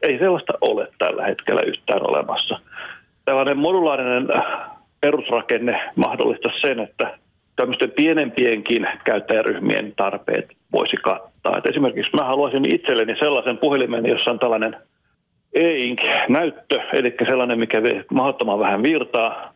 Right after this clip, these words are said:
plus sitten, että siinä on semmoinen jumbo-appu, että tämä vekotin säilyisi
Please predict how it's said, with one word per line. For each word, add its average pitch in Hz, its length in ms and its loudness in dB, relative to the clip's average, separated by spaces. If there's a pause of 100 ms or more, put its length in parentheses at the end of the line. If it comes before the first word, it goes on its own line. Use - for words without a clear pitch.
plus 131 180 2
sitten, 123 180 0
että - 120 -4
siinä 117 140 2
on 117 100 -2
semmoinen 113 460 0 (340)
jumbo-appu, - 840 0 (240)
että - 140 0
tämä 113 260 2 (260)
vekotin 127 500 2 (120)
säilyisi 127 320 2